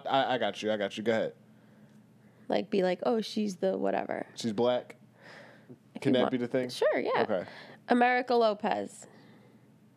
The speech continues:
Speaker 1: Spanish. And she had on that terrible skirt.
Speaker 2: Uh, yes. And she's the one who, she, like, went to medical school or s-, remember something, but then she's just a receptionist.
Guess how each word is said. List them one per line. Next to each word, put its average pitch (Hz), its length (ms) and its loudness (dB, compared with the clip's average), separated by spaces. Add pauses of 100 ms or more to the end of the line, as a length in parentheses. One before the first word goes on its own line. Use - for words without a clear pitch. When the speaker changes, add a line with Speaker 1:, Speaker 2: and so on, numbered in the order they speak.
(160)
Speaker 1:
Spanish. 110 600 -2 (560)
And 120 100 -2
she 120 140 2
had 120 100 6
on 117 120 0
that 113 120 0
terrible 113 300 2
skirt. 107 340 -2 (800)
Speaker 2:
Uh, - 100 2
yes. 208 380 0 (680)
And 220 160 6
she's 254 240 0
the 262 80 4
one 233 220 4
who, 202 340 0 (1120)
she, - 180 2
like, 202 220 2
went 202 360 2
to 311 140 2
medical 339 540 2
school 359 320 0
or 254 60 4
s-, - 180 -4
remember 294 340 4
something, 294 480 2
but 233 140 2
then 208 160 2
she's 233 220 0
just 208 220 0
a 196 60 4
receptionist. - 920 -2